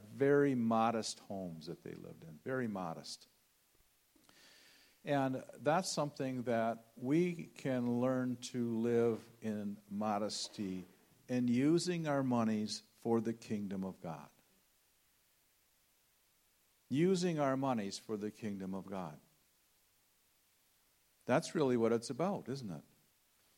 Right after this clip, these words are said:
Because if God's given you skills and abilities,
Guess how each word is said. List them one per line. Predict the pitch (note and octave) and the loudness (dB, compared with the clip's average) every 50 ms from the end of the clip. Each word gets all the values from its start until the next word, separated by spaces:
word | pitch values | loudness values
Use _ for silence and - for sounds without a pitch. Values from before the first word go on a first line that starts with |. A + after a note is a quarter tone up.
| _ _ - _ _ _ | _ _ -20 _ _ _
Because | - C3+ - E3+ E3 D#3 D3 A#2+ - - - _ _ _ _ _ _ _ _ _ _ _ _ _ | -6 -2 4 6 6 6 6 4 -2 -8 -16 _ _ _ _ _ _ _ _ _ _ _ _ _
if | C3+ C3+ C3 - - | -4 -4 -4 0 4
God's | F3+ F#3+ A3+ A#3+ G3+ E3 | 6 6 6 6 4 4
given | - F#3+ F#3+ F3 F3 E3+ | 4 6 6 6 6 4
you | D#3+ D3+ C#3+ | 4 2 2
skills | C#3 - - - D#3+ D#3+ D#3+ E3 E3 D#3+ C#3+ B2 | 0 -2 -2 0 4 6 6 8 6 6 4 2
and | C#3 C3 A#2+ | 0 0 0
abilities, | A2+ A2+ C#3 D3+ E3 D#3+ C#3+ A2+ G2 F2 F2 F2+ A2+ B2+ - - - | 2 4 6 6 6 6 6 4 2 0 0 0 -2 -2 -4 -6 -10